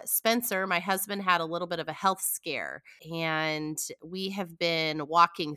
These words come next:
through that, and he is doing fabulous. I hope to share more at a later time.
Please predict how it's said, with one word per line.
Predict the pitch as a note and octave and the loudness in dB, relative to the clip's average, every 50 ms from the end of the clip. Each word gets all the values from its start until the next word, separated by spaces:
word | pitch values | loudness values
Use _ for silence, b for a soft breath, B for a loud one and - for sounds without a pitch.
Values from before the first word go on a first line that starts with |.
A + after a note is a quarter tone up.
| - - _ | -10 -14 _
through | - F#3+ G#3+ A#3 A#3+ A3+ | -8 -4 -2 0 0 4
that, | A#3 A3+ A3+ A3 G#3+ A3 A3+ A#3+ A#3+ - - | 6 8 10 10 10 10 8 6 2 -4 -12
and | F#3+ F#3 E3+ D#3 D#3+ | -8 -6 -4 -4 -4
he | D#3+ - - G#3+ F#3+ D#3+ | -6 -8 -8 -8 -6 -4
is | E3+ E3+ E3 D#3+ | -4 -6 -6 -6
doing | E3 - F3 F3+ G3 G3+ G#3 G#3+ G#3+ G#3 - - - | -6 -6 -4 -2 -2 -2 -2 -2 -4 -6 -10 -10 -6
fabulous. | E3 D#3 D3+ D3+ D#3+ D#3 D#3+ G#3 C#4+ F#4+ - - - - F#3+ | -4 -2 -2 -2 -4 -4 0 0 0 0 0 -2 -4 -2 0
I | F3+ F3+ | 0 0
hope | F#3 F#3 G#3+ A#3+ A#3+ A#3 _ - | 0 2 0 -2 -2 -2 _ -10
to | - G#3+ | -8 -6
share | F#3 - - - G#3+ F#3+ F#3+ F#3 | -6 -4 -2 -2 0 0 0 0
more | F#3+ F#3+ F3 F3 F3 F3 F3+ F3+ | 0 0 0 2 2 4 4 4
at | F3 F3+ | 4 2
a | F3 D#3 | 2 0
later | D3 D3+ D3+ D#3+ F3+ F3+ F#3+ | -2 -2 -2 -2 -2 -4 -4
time. | - - - E3 D3 C#3 C#3 D3 E3 G#3+ A#3 | -4 -2 2 4 4 4 4 2 -2 -4 -6